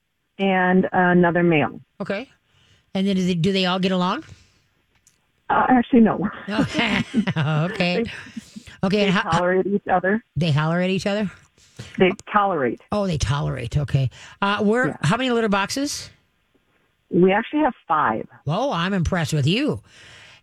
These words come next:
Speaker 2: And now,
Speaker 1: Well,
Speaker 2: oh, go ahead.
Speaker 1: I have to do that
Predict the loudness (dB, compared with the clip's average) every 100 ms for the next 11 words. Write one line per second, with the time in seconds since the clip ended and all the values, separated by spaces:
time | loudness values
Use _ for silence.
0 | -4 0 2 2 2 0 0 -4 _ _
1 | _ -6 -2 0 -2 -6 -2 2 2 0
2 | _ 4 4 4 2 0